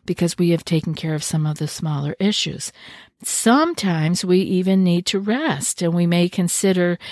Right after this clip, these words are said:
this avoidable procrastination. However, rest is often necessary, and we shouldn't hold such moments against ourselves if we need the rest.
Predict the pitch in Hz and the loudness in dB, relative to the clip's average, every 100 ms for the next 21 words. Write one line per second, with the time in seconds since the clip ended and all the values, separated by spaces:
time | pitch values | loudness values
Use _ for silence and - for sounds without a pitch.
0 | - - 185 220 196 - - _ 170 160 | -16 -2 4 4 2 -2 -8 _ -2 -2
1 | 156 175 175 175 160 156 _ - 175 165 | 2 2 2 0 -4 -6 _ -12 -6 -4
2 | 165 - 180 185 226 226 - 139 - - | -2 -2 0 2 2 2 -2 -8 -12 -20
3 | - - 190 220 247 170 - 165 - - | -8 2 4 4 2 0 -6 -10 -20 -20
4 | - 190 196 254 285 - - 190 180 - | -6 0 2 2 -2 -6 0 0 0 -2
5 | 190 226 - 185 180 185 240 - - - | -2 -2 0 2 4 4 2 0 -6 -4
6 | 160 143 135 139 - - - 185 190 196 | -2 -2 -2 -4 -8 -16 0 4 4 4
7 | - 233 269 254 - 185 175 - 185 180 | 4 2 2 -4 -2 -2 0 -2 -2 -2
8 | - 165 156 160 - 165 - 156 156 - | 0 2 2 0 0 -4 0 0 0 -2
9 | 143 139 - 147 143 - 185 185 - 190 | -4 -4 -2 -4 -4 0 2 2 0 0
10 | 175 165 156 147 151 151 147 - - - | 2 2 0 -2 -4 -4 -6 -6 -8 -10